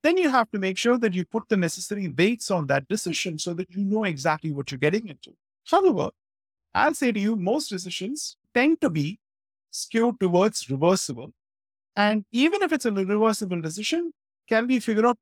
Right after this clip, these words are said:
to what point can you reverse? And afterwards, of course, e-, every decision becomes irreversible. So that allows you to make sure that you have the right data points to make that decision. The goal is to make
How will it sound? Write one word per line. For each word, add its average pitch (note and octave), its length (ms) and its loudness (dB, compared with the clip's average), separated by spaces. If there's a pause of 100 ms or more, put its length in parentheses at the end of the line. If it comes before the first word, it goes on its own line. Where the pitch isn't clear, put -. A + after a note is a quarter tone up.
to A3 60 0
what F#3 320 2 (100)
point C4+ 320 0
can B3 160 -2
you F3+ 140 -2
reverse? D#3+ 420 0
And B3+ 100 -2
afterwards, A3 540 0
of - 140 -10
course, E3 400 -8
e-, C#3+ 180 -8
every F3+ 240 2
decision C#3+ 420 -4
becomes C3 300 -14
irreversible. A#2 520 -12 (360)
So - 120 -6
that A#3+ 240 0
allows D4 420 4
you A3+ 160 -2
to G#3 100 -10
make E3+ 220 -6
sure B3 260 0
that B3+ 140 -6
you F#3+ 80 -2
have F#3 140 -2
the D#3 100 -2
right F3+ 240 0
data F3 240 0
points E3+ 320 -2
to D3 80 -10
make C3 180 -12
that C3+ 140 -10
decision. F3 400 -6 (480)
The C#3+ 80 -2
goal B3+ 280 6
is D4 140 2
to G3+ 80 -6
make F#3+ 220 -4